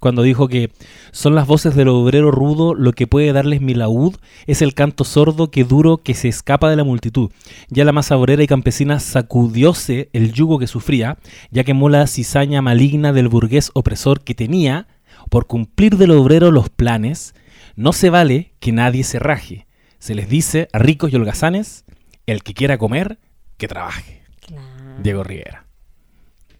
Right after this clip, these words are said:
Speaker 1: Dedicado
Speaker 2: Los
Speaker 1: a los
Speaker 2: ma-
Speaker 1: parásitos, que son los cuicos.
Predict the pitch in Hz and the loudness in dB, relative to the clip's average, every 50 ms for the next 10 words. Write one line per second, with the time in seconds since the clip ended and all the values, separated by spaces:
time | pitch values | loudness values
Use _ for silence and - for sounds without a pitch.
0 | _ _ _ _ _ _ 110 107 107 107 120 123 123 123 123 117 - - 120 117 | _ _ _ _ _ _ -2 0 0 2 2 2 2 2 2 0 0 -2 -2 -2
1 | 110 - - 104 - - - - - _ _ _ _ - 104 104 110 110 104 - | -2 -6 -8 -12 -12 -12 -16 -16 -20 _ _ _ _ -16 -10 -8 -6 -8 -6 -6
2 | - 98 - - 113 | -8 -8 -8 -10 -14